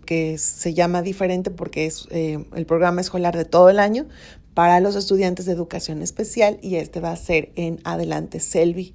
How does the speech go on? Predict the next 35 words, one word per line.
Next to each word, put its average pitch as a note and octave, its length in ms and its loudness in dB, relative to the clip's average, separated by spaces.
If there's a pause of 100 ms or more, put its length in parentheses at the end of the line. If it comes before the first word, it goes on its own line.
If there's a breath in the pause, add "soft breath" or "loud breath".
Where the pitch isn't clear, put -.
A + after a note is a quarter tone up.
(120)
y F3 100 -8
va D3+ 80 -4
a D3+ 60 -8
ser D#3 320 -10
de D#3+ 200 -12
ocho E3 440 -2
a C#3+ 400 -8
doce F#3+ 380 4
del G#3 180 0
día, B3+ 280 -2 (280 loud breath)
igualmente E3+ 580 -2
del D#3 160 -2
veintiuno E3 460 -6
de G3+ 80 -6
junio G#3+ 440 -4
al D#3+ 140 -4
dieciséis D3+ 480 -10
de - 80 -14
julio. - 300 -16 (1200)
Otro C4+ 380 10
tema A3+ 380 4
que G3 180 0
es G3+ 280 -8
de G3+ 200 0
muchísima A#3 960 -2
relevancia F#3+ 680 0
para F3+ 180 2
los F#3 240 -4
padres F#3+ 340 2
es F#3 120 -8
el G3 160 0
asunto F#3+ 400 -2
de G3+ 80 4
las G#3+ 220 2
vacunas. B3+ 680 -4